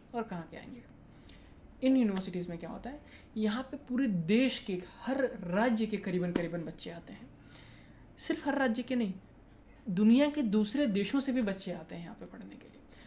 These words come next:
तो क्या होता है ना, वो mental exposure मिलता है आपको, वो quality education मिलती है, वो जब placement hundred percent मिलता है तो मिलता है ही, उसके बाद जब आप दूसरे बच्चों के साथ घुलते मिलते हैं, बातें करते हैं,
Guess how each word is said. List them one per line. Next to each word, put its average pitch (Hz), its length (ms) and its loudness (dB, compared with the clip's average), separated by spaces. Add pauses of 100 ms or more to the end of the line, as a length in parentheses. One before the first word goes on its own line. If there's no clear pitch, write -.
(220)
तो 294 60 -6
क्या 330 160 0
होता 262 220 -2
है 311 80 -6
ना, 359 60 -6
वो 370 120 -6
mental 240 440 2
exposure 190 460 0
मिलता 170 280 -4
है 170 160 -10
आपको, - 260 -16 (420)
वो 240 60 -6 (120)
quality 208 380 4
education 185 440 -2
मिलती 175 360 -2
है, 175 160 -8 (340)
वो 247 100 0
जब 294 220 -4
placement 220 400 4
hundred 226 280 4
percent 233 260 2
मिलता 196 240 0
है 233 60 2
तो 262 220 0
मिलता 226 280 4
है 254 160 2
ही, 214 160 0 (300)
उसके - 160 -6
बाद 285 140 6
जब 294 120 4
आप 285 320 4
दूसरे 208 300 0
बच्चों 262 280 0
के - 80 -8
साथ 285 140 0
घुलते 190 380 2
मिलते 220 280 2
हैं, 185 120 0
बातें 185 300 0
करते 190 280 -6
हैं, 185 200 -10